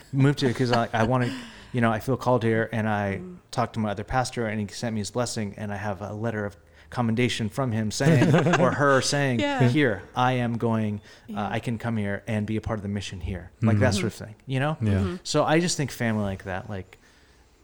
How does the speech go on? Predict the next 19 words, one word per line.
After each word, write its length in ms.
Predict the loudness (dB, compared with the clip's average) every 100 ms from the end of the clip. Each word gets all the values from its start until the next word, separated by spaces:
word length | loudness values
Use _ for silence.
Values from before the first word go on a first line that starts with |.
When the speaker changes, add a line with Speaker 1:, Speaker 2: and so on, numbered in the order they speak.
| _ _ _ _ -20 -20 -20 -20 -20 -20 -14
Speaker 1:
I 200 | -4 0
know 180 | 4 4
it's 160 | 2 0
almost 320 | -2 -2 -4
close 180 | -6 -4
to 100 | -4
Speaker 3:
Mm-hmm. 80 | -2
Speaker 1:
impossible, 460 | 0 -2 -4 -6 -10 -20 -20 -20 _
but 360 | -2 -2 -4 _ -20
I, 300 | -14 -8 -6 -4
I 60 |
really 300 | -2 2 2
have 180 | 2 4
Speaker 3:
Yeah. 80 | 4
Speaker 1:
that 140 | 4
standard. 460 | 0 0 0 0 0
And 180 | 0 0
if, 120 | -2 -8 -20 -20 -6
if 260 | -6 -6